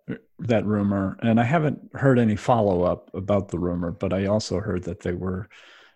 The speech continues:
not doing quite so well, uh, but, um, I have no follow-up. Uh, Andrew, do you?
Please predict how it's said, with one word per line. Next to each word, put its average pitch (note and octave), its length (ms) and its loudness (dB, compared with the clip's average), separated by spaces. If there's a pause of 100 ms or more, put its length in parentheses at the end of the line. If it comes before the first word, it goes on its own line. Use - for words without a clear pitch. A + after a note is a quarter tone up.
not F2 300 -6
doing G#2 440 0
quite G#2+ 300 -4
so - 180 -4
well, G#2 600 0
uh, F#2+ 220 -4
but, - 640 -8 (180)
um, F#2 600 -6
I A2+ 80 -4
have C3+ 220 -4
no C3 100 0
follow-up. G2 580 -2 (160)
Uh, G2 220 -6
Andrew, B2 360 0 (120)
do - 100 -10
you? C3+ 140 -2